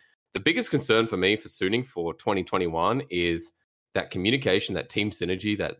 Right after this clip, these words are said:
that, um, coordination,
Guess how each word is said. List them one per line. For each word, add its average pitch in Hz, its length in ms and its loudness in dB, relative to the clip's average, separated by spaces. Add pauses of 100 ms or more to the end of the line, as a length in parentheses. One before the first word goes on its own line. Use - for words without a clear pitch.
(100)
that, 78 280 -2 (480)
um, 80 400 0 (960)
coordination, 98 720 2